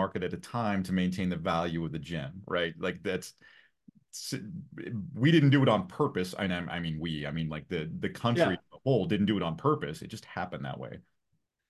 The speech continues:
Speaker 2: Yeah, that, there's not some, you know, I think, syndicate of landholders, like, you know, controlling the available supply. Same way there's not in the housing markets. But the prevailing psychology when you've got a very low interest rate is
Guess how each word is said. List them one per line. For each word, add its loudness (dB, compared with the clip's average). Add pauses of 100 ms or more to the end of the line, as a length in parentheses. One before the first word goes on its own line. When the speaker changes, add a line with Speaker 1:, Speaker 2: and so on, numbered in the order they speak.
(140)
Speaker 2:
Yeah, 8
that, 8
there's 12
not 10
some, 8
you 4
know, 8
I 10
think, -2
syndicate 4
of 0
landholders, 4
like, -4
you 2
know, 0
controlling 8
the 4
available 8
supply. 2 (180)
Same 8
way 12
there's 10
not 8
in 0
the 6
housing 4
markets. -4 (420)
But 8
the 8
prevailing 8
psychology 4
when 2
you've 0
got 6
a 0
very 8
low 8
interest 0
rate 4
is 0